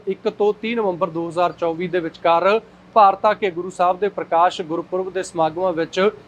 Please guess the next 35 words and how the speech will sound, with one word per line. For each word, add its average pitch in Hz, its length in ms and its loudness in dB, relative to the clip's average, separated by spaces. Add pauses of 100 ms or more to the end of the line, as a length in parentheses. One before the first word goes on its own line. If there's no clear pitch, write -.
(120)
ਸ਼ਮੂਲੀਅਤ 170 460 0 (100)
ਕਰਨ। 190 320 4 (280)
ਸ਼੍ਰੋਮਣੀ 226 360 2
ਕਮੇਟੀ 233 360 -2
ਨੇ 240 100 0
ਇਹਨਾਂ 214 200 2
ਪਰਿਵਾਰਾਂ 185 420 2
ਦੇ 190 120 -4
ਭਾਰਤ 160 280 4 (100)
ਪਹੁੰਚਣ 175 300 -4
ਉੱਤੇ 185 240 -2
ਉਹਨਾਂ 185 280 0
ਦੀ 175 160 -2
ਰਿਹਾਇਸ਼ 160 440 0
ਅਤੇ 190 360 2 (300)
ਯਾਤਰਾ 202 400 2
ਦੇ 208 140 0
ਸਾਰੇ 202 280 2
ਖਰਚੇ 175 320 -4
ਦਾ 180 140 2
ਪ੍ਰਬੰਧ 180 360 -4
ਕਰਨ 165 260 -2
ਦੀ 165 120 -4
ਵੀ 156 220 -6
ਗੱਲ 151 180 2
ਆਖੀ 196 320 0
ਹੈ। 160 180 4 (260)
ਇਸ 202 100 -2
ਸੰਬੰਧ 233 260 -2
ਵਿੱਚ 247 260 -2
ਸ਼੍ਰੋਮਣੀ 196 420 -2
ਕਮੇਟੀ 196 380 -4
ਦੇ 202 120 2
ਪ੍ਰਧਾਨ 175 380 0
ਐਡਵੋਕੇਟ 175 600 -2